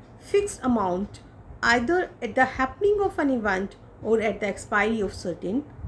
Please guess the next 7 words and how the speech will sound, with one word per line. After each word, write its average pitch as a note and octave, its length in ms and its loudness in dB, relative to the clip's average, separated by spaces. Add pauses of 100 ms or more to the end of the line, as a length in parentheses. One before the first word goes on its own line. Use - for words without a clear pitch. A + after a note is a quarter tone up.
(160)
period।" - 380 -6 (1000)
अब A#3+ 120 2
ये C4+ 60 4
इंश्योरेंस F4 720 4
जो D4+ 140 2
है A3+ 280 0
वो A#3 260 2